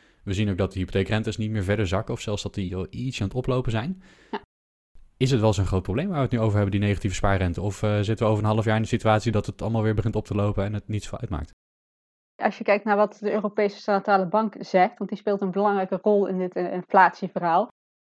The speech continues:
Speaker 2: Eigenlijk hebben die als streven dat de inflatie, eh, net iets onder de twee procent moet liggen. Nou, dat is die nu in Nederland al bijna.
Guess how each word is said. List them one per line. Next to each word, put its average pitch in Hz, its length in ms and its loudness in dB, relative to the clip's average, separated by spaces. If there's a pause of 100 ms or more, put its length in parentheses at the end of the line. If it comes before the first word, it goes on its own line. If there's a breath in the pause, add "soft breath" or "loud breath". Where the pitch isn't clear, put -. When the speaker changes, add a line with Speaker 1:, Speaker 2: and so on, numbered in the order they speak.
(120)
Speaker 2:
Eigenlijk 233 420 6
hebben 208 180 2
die 202 100 0
als 196 100 -4
streven 208 380 0
dat 202 140 -2
de 202 80 -2
inflatie, 196 680 -2
eh, 185 440 -2
net 208 300 0
iets - 180 -8
onder 208 180 -2
de 196 60 0
twee 196 180 0
procent 196 400 -2
moet 214 120 -2
liggen. 214 400 -2
Nou, 185 260 0 (200)
dat 220 220 6
is 220 180 -2
die 247 120 2
nu 226 200 2
in 226 100 0
Nederland 226 440 2
al 208 140 0
bijna. 220 480 2